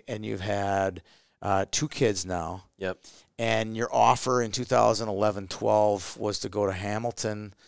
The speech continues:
Speaker 1: at a much lower price tag than you'd used to be paying for. So you're, now you have to take a cut in pay, and you're gonna have to play in Canada, which is not as glorious as it is playing here
Speaker 2: Yep.
Speaker 1: in the U S from taxes and all the other stuff. Um, at that point,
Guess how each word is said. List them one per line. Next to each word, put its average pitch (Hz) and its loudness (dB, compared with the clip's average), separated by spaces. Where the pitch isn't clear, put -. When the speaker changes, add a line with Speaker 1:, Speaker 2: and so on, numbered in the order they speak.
Speaker 1:
at 107 4
a 104 4
much 113 0
lower 104 2
price 101 0
tag 101 0
than 95 -6
you'd 95 -8
used 95 -6
to - -18
be 92 -14
paying 95 -8
for. 95 -12
So - -6
you're, 110 0
now 117 2
you 123 2
have 117 2
to 113 -2
take 98 -2
a - -12
cut - 2
in 131 -12
pay, 113 2
and 113 -8
you're 98 -8
gonna 98 -6
have 92 -8
to - -14
play 104 -2
in 92 -8
Canada, 104 -4
which 92 -4
is - -4
not 101 -2
as 95 -2
glorious 98 -2
as 92 -8
it 95 -8
is 90 -6
playing 87 -8
here 107 -4
Speaker 2:
Yep. 98 -4
Speaker 1:
in 107 -8
the 110 -4
U 113 2
S 101 4
from - -10
taxes 113 0
and 87 -8
all 101 -2
the 98 0
other 107 -4
stuff. 92 -2
Um, 104 2
at - -2
that 175 8
point, 147 2